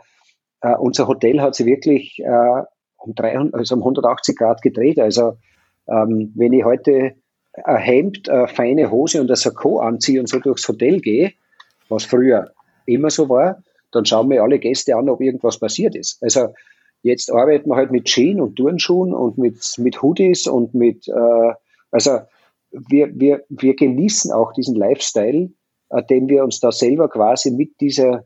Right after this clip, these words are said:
mit dieser Nische ins Haus geholt haben. Und, und es macht einfach Spaß. Also ich, ich sag auch ganz ehrlich, wenn wir, wenn wir vor zweitausendneun, also da, da, damals haben wir damit begonnen, jemand gesagt hätte, mach ein Rennrad- und Triathlon-Hotel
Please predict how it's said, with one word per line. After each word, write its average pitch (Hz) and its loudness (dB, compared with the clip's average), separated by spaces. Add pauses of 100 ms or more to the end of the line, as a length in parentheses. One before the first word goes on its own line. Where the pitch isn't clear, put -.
mit 131 -2
dieser 123 2
Nische 135 0
ins 113 -4
Haus 110 -2
geholt 147 0
haben. 151 -2 (640)
Und, 139 0 (220)
und 147 0
es 143 0
macht 120 -2
einfach 131 -2 (100)
Spaß. - -4
Also 127 0 (500)
ich, - -4
ich 160 2
sag 139 2
auch 143 2
ganz 127 -2
ehrlich, 131 0
wenn 131 0
wir, 131 2 (260)
wenn 123 -2
wir 131 2
vor 127 2
zweitausendneun, 123 0
also 92 -6
da, 110 -6 (100)
da, 101 -4
damals 110 0
haben 110 0
wir 113 -2
damit 110 0
begonnen, 107 -2 (320)
jemand 120 2
gesagt - 0
hätte, 156 0
mach 123 2
ein 120 2
Rennrad- 139 0
und 117 -4
Triathlon-Hotel 127 -2